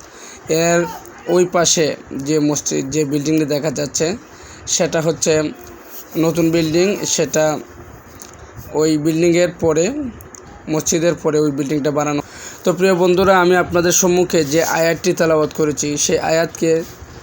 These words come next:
সেই আয়াতে আল্লাহ সুবহানাহু ওয়া তাআলা বলেন, "আপনি বলিয়া দিন", অর্থাৎ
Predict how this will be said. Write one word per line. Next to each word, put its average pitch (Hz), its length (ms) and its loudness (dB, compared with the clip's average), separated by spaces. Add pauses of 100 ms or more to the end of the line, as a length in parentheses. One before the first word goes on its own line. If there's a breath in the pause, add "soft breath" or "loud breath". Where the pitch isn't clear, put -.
(280)
সেই 170 200 0
আয়াতে 170 340 0
আল্লাহ 165 240 2
সুবহানাহু 160 540 0
ওয়া 143 100 -4
তাআলা 151 320 0
বলেন, 143 300 0 (880 loud breath)
"আপনি 175 320 2
বলিয়া 185 380 4
দিন", 175 280 4
অর্থাৎ 160 380 0